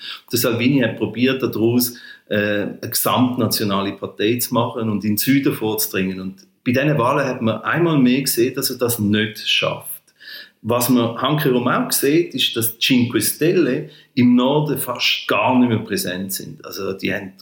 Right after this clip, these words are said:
ganz minimalste, äh, Wahlresultate gemacht in Mailand und in Turin und anderswo. Und, und sie haben noch ein bisschen Erfolg, aber wirklich minimal auch der,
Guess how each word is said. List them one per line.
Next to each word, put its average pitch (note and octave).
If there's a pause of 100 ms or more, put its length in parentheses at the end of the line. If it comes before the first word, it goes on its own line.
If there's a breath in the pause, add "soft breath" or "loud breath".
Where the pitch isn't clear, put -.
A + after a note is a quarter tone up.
(140)
ganz B2
minimalste, B2
äh, F#2+
Wahlresultate A2+
gemacht F#2+
in F#2+
Mailand G2
und F#2
in F#2+
Turin F#2
und F2+
anderswo. G#2+ (720 loud breath)
Und, A2+
und A#2
sie B2
haben B2+
noch B2
ein -
bisschen D3+
Erfolg, B2+
aber F#2
wirklich - (220)
minimal G#2+
auch G2
der, F#2+